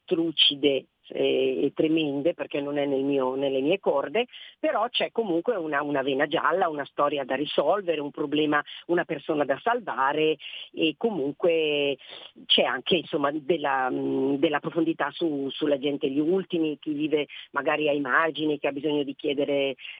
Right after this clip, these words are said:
eh, prestiti, eccetera, ma mi fermo qua perché sennò rischio lo spoiler. <laughs>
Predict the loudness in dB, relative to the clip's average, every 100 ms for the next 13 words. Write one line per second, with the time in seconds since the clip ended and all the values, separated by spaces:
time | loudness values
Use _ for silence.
0 | -6 -2 0 -2 -2 0 0 -4 -10 -6
1 | -4 -2 -2 -2 -2 -2 -2 -4 0 0
2 | 0 -2 -4 -4 -8 -8 -2 -2 -2 -4
3 | -4 -4 -6 -8 -4 -2 -2 -2 -2 0
4 | 0 -2